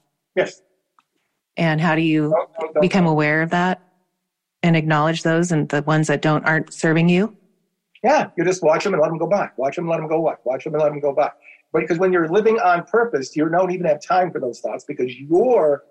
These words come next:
Speaker 1: inventing what you're doing in that moment. You're constantly on purpose toward what you wanna create.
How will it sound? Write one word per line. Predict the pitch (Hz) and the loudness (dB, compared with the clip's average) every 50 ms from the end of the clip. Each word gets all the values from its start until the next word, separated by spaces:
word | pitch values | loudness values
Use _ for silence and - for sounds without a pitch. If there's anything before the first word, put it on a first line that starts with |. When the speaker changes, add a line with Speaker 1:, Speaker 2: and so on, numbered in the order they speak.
| _ _ _ | _ _ _
Speaker 1:
inventing | 147 143 143 151 147 135 123 - 135 127 | -6 -4 0 0 0 0 -2 -6 -8 -6
what | 117 123 127 - 110 | -6 -6 -8 -8 -12
you're | 107 104 | -10 -8
doing | 113 120 113 107 | -6 -6 -6 -6
in | 107 107 | -6 -8
that | 110 110 - | -8 -10 -10
moment. | - 104 101 - _ _ _ _ _ _ _ | -14 -16 -16 -16 _ _ _ _ _ _ _
You're | - 147 156 | -2 -2 -2
constantly | 156 - - - 190 196 202 196 - - 180 170 170 | -2 -6 -2 0 2 2 2 0 -4 -6 -4 -2 0
on | 160 147 151 | -2 -2 -2
purpose | - - 175 170 - 143 - | -2 -4 -4 -4 -4 -8 -14
toward | _ - 156 131 127 | _ -8 -6 -6 -4
what | 143 | -4
you | 170 180 | -2 -2
wanna | 160 131 110 104 | -2 -2 -4 -6
create. | - - 104 107 110 110 - | -16 -16 -12 -12 -12 -12 -14